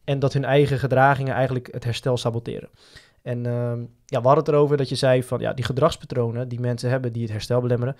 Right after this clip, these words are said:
dat is ook een beetje deel van de identiteit geworden, waardoor mensen zichzelf een beetje in de weg zitten, zeg maar. En dus dat het heel moeilijk is om bepaalde gedragingen te stoppen, omdat het zo deel is geworden van de identiteit. En dat is natuurlijk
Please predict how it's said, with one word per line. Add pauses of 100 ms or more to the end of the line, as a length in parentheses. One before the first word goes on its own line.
(100)
dat
is
ook
een
beetje
deel
van
de
identiteit
geworden,
waardoor
mensen
zichzelf
een
beetje (540)
in
de
weg
zitten,
zeg
maar. (540)
En
dus
dat
het
heel
moeilijk
is
om
bepaalde
gedragingen
te
stoppen, (340)
omdat
het
zo
deel
is
geworden
van
de
identiteit.
En (260)
dat
is
natuurlijk